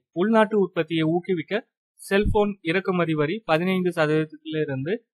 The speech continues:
இருபது சதவீதமாக உயர்வு. ரெண்டாயிரத்தி பதினெட்டு பத்தொன்பதாம் ஆண்டிற்கான பட்ஜெட் உரையை நிறைவு செய்தார்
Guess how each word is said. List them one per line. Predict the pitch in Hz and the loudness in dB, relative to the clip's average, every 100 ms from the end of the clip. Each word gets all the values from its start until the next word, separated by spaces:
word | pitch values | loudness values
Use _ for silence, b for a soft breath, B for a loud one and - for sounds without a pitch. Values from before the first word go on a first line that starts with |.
| _ | _
இருபது | 160 185 190 185 | 0 2 2 2
சதவீதமாக | 160 151 151 151 147 131 196 - | 2 2 0 0 -2 -2 -2 -6
உயர்வு. | - 139 135 123 - _ _ _ _ _ _ _ _ _ _ _ _ _ _ - | -2 0 0 -2 -8 _ _ _ _ _ _ _ _ _ _ _ _ _ _ 0
ரெண்டாயிரத்தி | 196 247 247 226 | 4 4 4 2
பதினெட்டு | 190 202 202 | 2 2 2
பத்தொன்பதாம் | 190 180 185 180 175 180 - 160 | 0 0 2 4 4 2 0 -2
ஆண்டிற்கான | 156 156 156 151 165 | 2 0 0 -2 0
பட்ஜெட் | 147 151 185 | 0 0 -2
உரையை | 175 151 151 180 - | -2 0 -2 -4 -6
நிறைவு | 156 170 175 | -2 0 0
செய்தார் | 165 139 147 190 | -2 -2 -2 -6